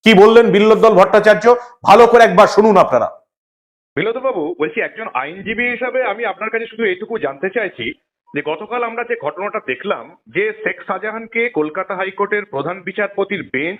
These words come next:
Speaker 2: নির্দেশ দিল যে এই মামলায় সিবিআই হস্তান্তর হচ্ছে, তাকে সিবিআই কে হস্তান্তর করতে হবে। অন্যদিকে দেখলাম সঙ্গে সঙ্গেই সুপ্রিম কোর্টে দৌড়ালো মমতা বন্দ্যোপাধ্যায় সরকার।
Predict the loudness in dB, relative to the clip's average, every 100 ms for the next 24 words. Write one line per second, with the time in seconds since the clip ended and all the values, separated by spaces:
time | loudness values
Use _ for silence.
0 | -8 -8 -6 -6 -6 -8 -6 -4 -6 -6
1 | -6 -6 -6 -6 -8 -8 -10 -6 -6 -6
2 | -6 -8 -6 -6 -8 -6 -6 -8 _ _
3 | -8 -8 -8 -10 -8 -6 -8 -10 -10 -6
4 | -6 -6 -6 -6 -6 -10 -12 _ _ _
5 | _ -8 -6 -6 -8 -8 -8 -8 -8 -8
6 | -8 -12 -10 -8 -8 -8 -8 -6 -6 -6
7 | -6 -8 -8 -6 -6 -8 -12 -14 _ -10
8 | -6 -6 -6 -8 -8 -8 -6 -8 -10 -8
9 | -10